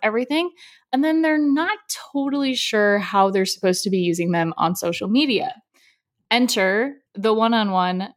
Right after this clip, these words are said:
Kiss My Assets Canva Sprint Day. I know that's a mouthful. Stay with me. Basically, this is a three-hour session with me that is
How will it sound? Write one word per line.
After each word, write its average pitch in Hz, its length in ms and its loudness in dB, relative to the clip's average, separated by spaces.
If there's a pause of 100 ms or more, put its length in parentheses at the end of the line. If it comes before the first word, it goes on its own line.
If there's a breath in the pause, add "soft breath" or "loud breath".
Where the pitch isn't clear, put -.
(100)
Kiss 214 340 -2
My 190 320 0
Assets 180 640 -2 (180)
Canva 233 600 0
Sprint 240 600 -2
Day. 190 340 2
I - 80 0
know 202 120 2
that's 214 160 2
a 233 40 0
mouthful. 208 380 0
Stay 214 220 0
with 214 240 0
me. - 220 -8 (380 loud breath)
Basically, 320 440 2
this 262 180 0
is 262 120 -2
a 233 100 2 (100)
three-hour 269 460 0
session 220 540 0
with 233 320 -2
me 220 460 0
that 208 120 0
is 202 240 -4